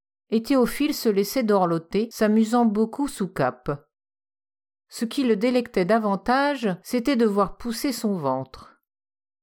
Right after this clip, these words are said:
Lui qui avait toujours blagué les gros pleins de soupe se sentait chatouillé de plaisir à l'idée d'avoir un bel abdomen et d'avance se promettait une grosse chaîne en or avec des breloques pour mettre dessus.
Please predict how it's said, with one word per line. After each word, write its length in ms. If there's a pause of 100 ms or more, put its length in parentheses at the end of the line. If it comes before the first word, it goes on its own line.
(380)
Lui 280
qui 160
avait 200
toujours 420
blagué 680
les 140
gros 220
pleins 220
de 80
soupe 480 (240)
se 180
sentait 400
chatouillé 580
de 120
plaisir 560
à 80
l'idée 320
d'avoir 640
un 100
bel 260
abdomen 800
et 100
d'avance 460
se 120
promettait 600
une 200
grosse 420
chaîne 320
en 200
or 280
avec 300
des 120
breloques 540
pour 200
mettre 320
dessus. 720